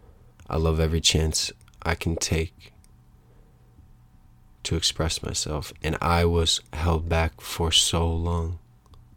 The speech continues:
by myself, by everything, to not be expressing myself, to not be putting myself out there on,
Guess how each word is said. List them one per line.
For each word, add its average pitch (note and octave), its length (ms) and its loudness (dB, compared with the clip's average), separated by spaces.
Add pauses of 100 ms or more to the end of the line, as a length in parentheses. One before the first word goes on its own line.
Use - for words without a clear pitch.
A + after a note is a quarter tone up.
(140)
by - 80 0
myself, E2+ 720 0 (640)
by E2 140 -2
everything, E2+ 640 -4 (1120)
to - 100 2
not E2 360 2
be E2+ 120 -2
expressing E2 520 -4
myself, E2+ 600 -8 (440)
to - 100 -2
not E2 260 2
be E2+ 120 0
putting E2 280 0
myself D#2+ 480 -4
out D#2+ 200 -8
there E2 240 -2
on, E2 280 -6